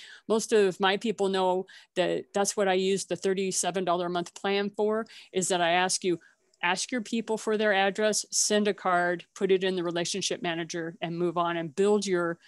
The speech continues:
your system very organically. That way you're constantly getting into the habit of moving your system around. Step three, this is basic building, uh, business building one oh one.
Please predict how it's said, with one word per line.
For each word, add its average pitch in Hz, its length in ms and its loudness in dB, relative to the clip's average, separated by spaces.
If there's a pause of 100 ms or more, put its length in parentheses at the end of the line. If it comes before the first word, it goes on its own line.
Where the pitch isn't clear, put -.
(220)
your 180 100 -4
system 185 400 0
very 175 220 -2
organically. 180 840 -2
That 175 120 -4
way 180 100 0
you're 180 120 2
constantly 175 600 0
getting 175 240 2
into 170 180 -4
the 170 100 -2
habit 170 320 -2
of 165 140 -10
moving 180 240 -2
your 170 100 -6
system 175 420 -4
around. 127 440 -10 (560)
Step - 260 2
three, 214 380 0 (640)
this 247 180 4
is 370 140 4
basic 277 420 0
building, 247 580 2
uh, 196 140 0
business 214 380 0
building 214 400 0
one 196 180 2
oh 190 100 2
one. 190 300 0